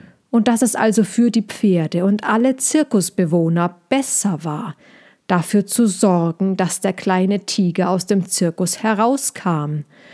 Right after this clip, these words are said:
bevor ein großer Tiger auftauchte oder noch schlimmer, mehrere Tiger.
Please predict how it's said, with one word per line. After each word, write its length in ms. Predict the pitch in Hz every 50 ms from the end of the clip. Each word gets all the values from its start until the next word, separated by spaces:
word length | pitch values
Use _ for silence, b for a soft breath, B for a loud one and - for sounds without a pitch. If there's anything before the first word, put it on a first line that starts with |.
| B B B B B B
bevor 400 | - 208 180 - - 269 254 247
ein 140 | 233 226 208
großer 480 | 185 170 185 233 254 - - 208 180 -
Tiger 400 | - 208 196 185 196 185 185 180
auftauchte 800 | 190 190 180 - - - 190 185 190 185 - - 214 196 185 185 B B B B B -
oder 320 | 277 185 185 185 185 180 180
noch 420 | 185 190 196 226 220 143 147 -
schlimmer, 640 | - - - - 165 165 160 165 170 170 165 147 b b b b b b _
mehrere 720 | - 180 185 190 190 214 214 175 165 156 156 - 185 180 185
Tiger. 580 | - - 214 190 185 175 196 190 190 170 -